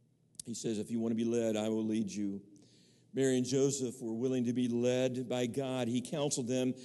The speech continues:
about the coming of Christ, and he warned them through the messengers that the baby Jesus was in danger from King Herod, and they made a trip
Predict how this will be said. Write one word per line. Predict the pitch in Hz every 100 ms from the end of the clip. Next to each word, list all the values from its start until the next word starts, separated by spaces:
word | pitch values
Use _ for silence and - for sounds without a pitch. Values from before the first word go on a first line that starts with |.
| - -
about | 139 135
the | 127
coming | - 147 143
of | 139
Christ, | - 156 143 139 -
and | 127
he | 127
warned | 127 139 165 160
them | 131 127
through | 120 139
the | 131
messengers | 135 151 147 117 127 113
that | 127
the | 117
baby | 135 139 131
Jesus | 101 131 143 131 - - -
was | 160 156
in | 147
danger | 139 165 185 160
from | - 147
King | 185 170
Herod, | 156 175 165 143
and | 139
they | 143
made | 143 147 143
a | 131
trip | - 160 - -